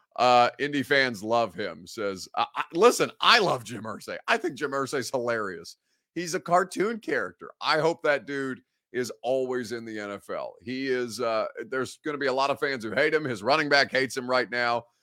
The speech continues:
Uh, the Orcas don't. He's out here saving the Orcas, so maybe the Orcas are fans of Jim Irsay. I am a fan of Jim Irsay. I think that dude is hilarious. I think the league needs crazy owners like that. Um, <laughs> and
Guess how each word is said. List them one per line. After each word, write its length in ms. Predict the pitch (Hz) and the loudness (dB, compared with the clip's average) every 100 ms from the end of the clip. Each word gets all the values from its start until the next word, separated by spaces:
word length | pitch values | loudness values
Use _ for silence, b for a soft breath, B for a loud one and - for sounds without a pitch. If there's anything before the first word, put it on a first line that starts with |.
| _ _ | _ _
Uh, 340 | - 113 110 110 | 0 4 4 2
the 120 | 117 | 0
Orcas 460 | 127 160 165 139 104 | 4 4 4 -2 0
don't. 240 | 135 143 | 0 0
He's 160 | 131 117 | -2 0
out 120 | 131 | 0
here 140 | 131 | 0
saving 340 | 120 143 135 123 | -2 -2 -2 -4
the 60 | |
Orcas, 400 | 117 123 123 135 | -6 -4 -4 -6
so 160 | - 113 | -8 -6
maybe 240 | 113 117 | -6 -4
the 140 | 117 107 | -6 -4
Orcas 360 | 113 113 101 | -4 -6 -10
are 80 | 95 | -16
fans 300 | - 101 95 | -12 -12 -12
of 100 | 92 | -16
Jim 200 | 92 92 | -18 -12
Irsay. 340 | 90 92 92 87 _ _ _ _ - | -12 -12 -10 -12 _ _ _ _ 0
I 300 | 135 143 139 | 4 6 6
am 160 | 127 | 4
a 80 | 117 | 0
fan 300 | - 110 104 | 0 0 0
of 80 | 95 | -6
Jim 160 | 101 | -8
Irsay. 400 | 95 92 - 87 - 92 | -8 -8 -6 -8 -6 -4
I 140 | 104 | -4
think 240 | - 101 | -4 -10
that 180 | - 92 | -6 -8
dude 220 | 95 90 - | -8 -14 -14
is 100 | 90 | -20
hilarious. 680 | - 87 101 107 107 104 - _ _ - | -20 -6 -2 0 -2 -4 -8 _ _ -14
I 120 | 98 | -12
think 220 | 113 104 - | -8 -10 -10
the 60 | |
league 340 | 98 101 104 92 | -8 -6 -6 -6
needs 440 | 98 110 113 104 | -8 -6 -6 -8
crazy 420 | - 110 110 101 | -6 -4 -2 -4
owners 340 | 107 107 110 104 | -4 -4 -8 -4
like 240 | 110 104 107 | -2 -2 -2
that. 300 | 110 113 - _ _ _ - | 0 0 -2 _ _ _ -10
Um, 480 | 90 95 87 82 85 _ - | -6 -4 -4 -8 -16 _ -14
<laughs> 520 | 123 - - - - | -14 -14 -14 -12 -4
and 360 | 131 110 98 | -2 0 -2